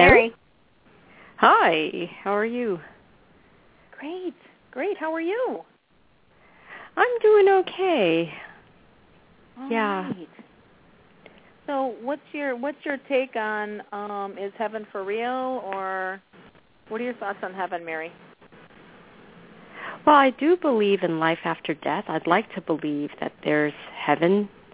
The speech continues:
Speaker 2: You know, it's hard for me to say, you know, uh, I believe that people go somewhere after they pass away.
Speaker 3: Correct.
Speaker 2: But, um, I don't know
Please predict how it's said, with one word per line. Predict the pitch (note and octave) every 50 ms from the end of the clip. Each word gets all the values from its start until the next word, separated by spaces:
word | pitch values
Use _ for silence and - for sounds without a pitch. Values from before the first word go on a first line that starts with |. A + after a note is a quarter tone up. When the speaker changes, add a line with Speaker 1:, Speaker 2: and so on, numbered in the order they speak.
| - - - - - - -
Speaker 2:
You | E3+
know, | D#3+ D#3 D3+ D3+
it's | D#3 - -
hard | - G#3 - A3 A#3+ A#3 A#3
for | - A3
me | F#3 F#3 F3+ F3
to | E3+ D#3 - - -
say, | E3+ E3 D#3+ D#3+ D#3 D3+ D#3 D#3+ - _ _ _ _ _ _ _ _ _ _ _ _ _ -
you | - E3
know, | D#3 D#3 D3+ D3+ D#3 D#3 - - - -
uh, | F#2 G#2+ F#2+ - - E2 - - - - - - - - - _ _ _ -
I | - - F3+
believe | - F#3+ F3+ G3+ A3 A3 -
that | F3 - -
people | - G3 - - F3+ F3 E3+ E3+ - - - - F3 -
go | - F#3+ G3 G#3+ G#3 -
somewhere | - E3 D3+ D3+ D3+ D3+ - - -
after | - E3+ E3+ E3+ - - - - - D#3+ D#3+ D#3+ D#3 D#3 D#3+ E3 - - - _ _ _ _ _ - - _ -
they | E3 D#3
pass | - - - E3 - -
away. | E3+ - C3 B2 D#3 A3+ E4+ - - - _ _ _ _ _ _ _ _ _ _ _ _ _ _ _ _ _ _ _ _ - -
Speaker 3:
Correct. | - E3 C#3 A#2 - -
Speaker 2:
But, | D#3 E3 D#3+ - - -
um, | F3+ E3 D#3+ E3 D#3+ D#3+ D#3+ D#3 D#3+ D#3+ - - - - - -
I | - F3
don't | - F3 - - -
know | E3+ E3 E3 E3 E3 D#3+ D#3+ F#3